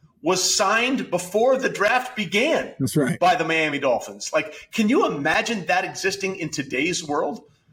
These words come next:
Speaker 2: Man, it's so different. You know, I think back to my experience during that time, um, and I guess there were, like, six of us. We were up in New York, which I kind of, you know, and, and don't get me wrong, I think these cities have done an amazing job, uh, hosting the draft.
Speaker 1: Yeah.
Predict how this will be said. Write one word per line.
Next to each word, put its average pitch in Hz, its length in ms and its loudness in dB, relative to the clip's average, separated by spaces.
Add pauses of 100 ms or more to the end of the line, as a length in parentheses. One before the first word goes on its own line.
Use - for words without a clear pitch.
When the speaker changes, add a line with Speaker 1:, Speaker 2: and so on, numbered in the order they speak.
Speaker 2:
Man, 165 280 4
it's 147 160 -4
so 156 160 4
different. 151 500 0
You 143 140 2
know, 139 120 2
I 143 120 2
think 160 220 0
back 156 220 0
to 165 80 -2
my 143 140 2
experience 147 560 0
during 139 220 2
that 135 200 -2
time, 131 520 -2 (160)
um, 117 580 -4
and 123 200 -4
I 120 80 -8
guess 156 180 -2
there 156 160 2
were, 123 120 0
like, 113 240 -6
six - 360 -6
of 120 100 0
us. 113 240 -6
We 131 80 2
were 135 160 4
up 143 140 -2
in 139 100 2
New 139 80 0
York, 127 360 -2 (420)
which 151 120 0
I 196 80 2
kind 220 280 2
of, 214 160 2 (500)
you 185 80 4
know, 170 200 2
and, 160 220 -2
and 160 120 2
don't 185 120 2
get 180 120 0
me 180 40 -2
wrong, 160 240 2
I 151 80 -4
think 170 200 -2
these 175 200 -2
cities 160 300 2
have 135 180 0
done 143 200 2
an 131 100 0
amazing 135 400 -2
job, 123 400 0 (160)
uh, 120 220 -2
hosting 135 400 0
the 120 80 -4
draft. 113 400 -4
Speaker 1:
Yeah. 95 200 -12